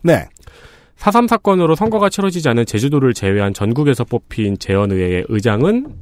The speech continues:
Speaker 2: 이승만이었습니다.
Speaker 1: 그렇습니다.
Speaker 2: 그리고 재헌 이후 이승만이 대통령이 되는 것도 거의 기정사실화되었던 시기였습니다.
Speaker 1: 음흠.
Speaker 2: 당시에 유진호가 썼던 헌법 초안은 의원 내각제,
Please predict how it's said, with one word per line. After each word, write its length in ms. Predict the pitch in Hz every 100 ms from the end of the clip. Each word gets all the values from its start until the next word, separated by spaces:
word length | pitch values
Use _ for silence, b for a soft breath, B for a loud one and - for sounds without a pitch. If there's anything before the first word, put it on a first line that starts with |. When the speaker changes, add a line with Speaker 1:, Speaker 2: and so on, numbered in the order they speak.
| -
Speaker 2:
이승만이었습니다. 840 | 101 120 98 82 78 80 76 82
Speaker 1:
그렇습니다. 540 | - 190 156 87 64 - - B B B B B _
Speaker 2:
그리고 520 | - 185 202 185 127
재헌 380 | - 113 143 147
이후 440 | 98 123 151 90 -
이승만이 420 | 113 110 190 180 156
대통령이 420 | 104 147 175 156
되는 200 | 127 117
것도 180 | 110 104
거의 240 | - 92
기정사실화되었던 960 | - 113 165 156 143 117 101 90 - 85
시기였습니다. 720 | 127 120 90 82 76 92 - -
Speaker 1:
음흠. 220 | 139 147 147 - b b b b -
Speaker 2:
당시에 360 | 131 165 185
유진호가 420 | 131 165 202 175
썼던 320 | 175 160 - 151
헌법 380 | 196 196 180
초안은 640 | - 214 202 147 185 120 80 -
의원 320 | 117 147 123
내각제, 480 | 101 139 - 92